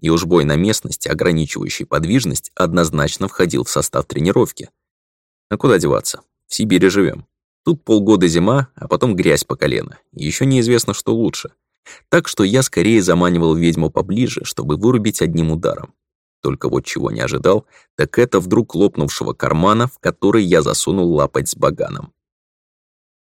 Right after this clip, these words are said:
Во время очередного нападения ведьмы моя куртка буквально взорвалась изнутри, а на Наумовну кинулся меховой комочек, на ходу резко прибавивший в размерах. Соседка не успела среагировать, и в следующую секунду в неё врезался дух,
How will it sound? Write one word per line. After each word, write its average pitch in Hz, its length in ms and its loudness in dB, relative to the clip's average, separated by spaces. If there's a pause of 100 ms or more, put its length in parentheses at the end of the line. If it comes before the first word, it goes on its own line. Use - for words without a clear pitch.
(160)
Во 76 140 2
время 117 280 6
очередного 107 500 4
нападения 101 580 4
ведьмы 95 360 2
моя 67 220 0
куртка 127 340 -2
буквально 95 540 2
взорвалась 90 680 2
изнутри, 82 560 -4 (180)
а 87 100 0
на 82 120 2
Наумовну 80 640 0
кинулся 80 440 -2
меховой 82 380 0
комочек, 98 640 -2
на 85 120 0
ходу 113 280 2
резко 107 340 2
прибавивший 82 600 2
в - 40 -2
размерах. 82 560 -2 (360)
Соседка 151 480 2
не 143 100 6
успела 143 320 4
среагировать, 131 680 4
и - 20 2
в - 60 -2
следующую 135 480 2
секунду 135 460 2
в 92 60 2
неё 117 260 6
врезался 92 480 4
дух, 113 300 0